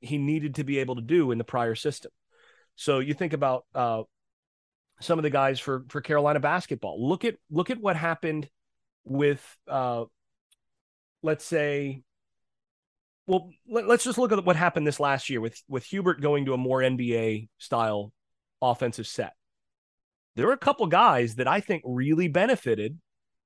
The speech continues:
from that, from, from going basically four high, from going to a, a, a, that kind of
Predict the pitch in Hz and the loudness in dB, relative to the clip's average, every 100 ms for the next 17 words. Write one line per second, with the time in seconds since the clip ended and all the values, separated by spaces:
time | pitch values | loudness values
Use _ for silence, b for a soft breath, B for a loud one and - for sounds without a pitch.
0 | _ - 160 147 143 147 - 139 127 143 | _ 0 4 6 4 -2 -8 -6 0 0
1 | - _ _ _ _ 147 170 156 131 156 | -2 _ _ _ _ -2 0 0 0 2
2 | 160 170 147 147 135 139 135 - 151 131 | 4 4 4 0 -2 -4 -6 0 2 2
3 | 143 110 - _ _ _ _ - 139 131 | 0 -2 -8 _ _ _ _ -4 0 2
4 | 160 156 139 131 - 143 120 - 113 110 | 4 2 0 -6 -4 -2 0 -2 -6 -6
5 | - 120 117 139 120 139 - - 147 143 | -4 -2 -2 -6 -4 -2 -4 -2 -2 0
6 | 131 123 - | -2 -2 -8